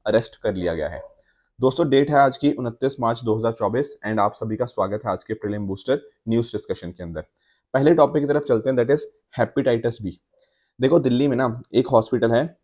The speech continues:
सर गंगाराम हॉस्पिटल, बहुत ही फेमस हॉस्पिटल है न्यू दिल्ली के अंदर, राइट। इन्होंने एक बात करी कि अगर हम बात करते हैं हेपेटाइटिस बी की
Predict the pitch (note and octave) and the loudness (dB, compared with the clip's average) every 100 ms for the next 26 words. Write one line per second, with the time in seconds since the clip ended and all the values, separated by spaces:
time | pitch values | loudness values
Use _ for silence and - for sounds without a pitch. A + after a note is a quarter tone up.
0 | _ _ - B2+ A#2 A#2 A#2 A2+ A#2+ G2 | _ _ -4 0 2 4 4 4 2 -2
1 | - F2 E2 - _ _ - A#2 C#3 D3+ | -2 -8 -10 -12 _ _ -6 4 6 6
2 | - A#2+ B2+ A2+ G#2+ A2+ A2+ A#2 A2 G#2+ | 0 0 0 2 0 0 -2 0 0 -2
3 | G2 G#2 A2 G2 G2 G2+ - _ _ _ | -2 -4 -4 -6 -4 -4 -6 _ _ _
4 | A#2+ C3+ C#3+ - _ _ _ C#3+ E3 F3 | 0 2 0 -4 _ _ _ -2 0 2
5 | E3 A#2+ A2 A2+ G2+ F#2+ C#3+ - _ _ | 2 4 2 2 -2 -2 -4 -10 _ _
6 | _ _ _ E3+ F3 C3 D#3+ D#3+ D3 A#2 | _ _ _ 2 4 4 4 2 2 4
7 | A2+ - A#2 G2 A#2 B2+ B2 D3 D#3 G#2+ | 4 4 -4 -4 -6 -4 -4 -6 -6 -8
8 | - B2 A#2 A2+ A#2 A2 G#2+ A2 - | -4 0 0 0 -4 -2 -2 -2 -4